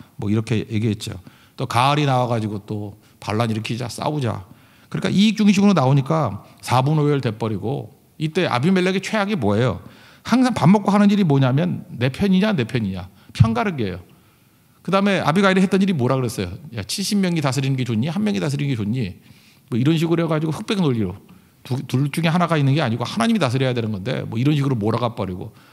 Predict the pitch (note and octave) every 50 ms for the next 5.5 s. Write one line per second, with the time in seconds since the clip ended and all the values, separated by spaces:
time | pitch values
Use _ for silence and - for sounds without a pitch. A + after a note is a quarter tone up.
0 | - _ - - - - - A3+ A3+ A3 - - - F3+ G#3 - G#3 F3 F#3+ F#3
1 | F3 E3+ D#3 D3+ A#2 B2 C3 - D#3+ D3+ D3 D3 C#3 B2 A2+ A2+ - B2+ A#2 A#2
2 | A#2 A#2 A#2+ A#2 G#2+ E2+ F2 E2+ - - - A#2+ - - _ _ _ _ _ _
3 | _ _ - F#3+ F3 D#3+ C3+ - F#3+ F#3 D#3+ D#3+ D#3+ C#3+ B2+ - - B2+ - -
4 | C3 A#2 G2+ - G#2 A2+ A#2+ B2 A2+ G#2+ F#2+ - D#3+ F#3 F3+ - F3 E3 D#3 C3+
5 | D3+ C3 B2+ B2+ B2+ B2 G#2+ F#2 -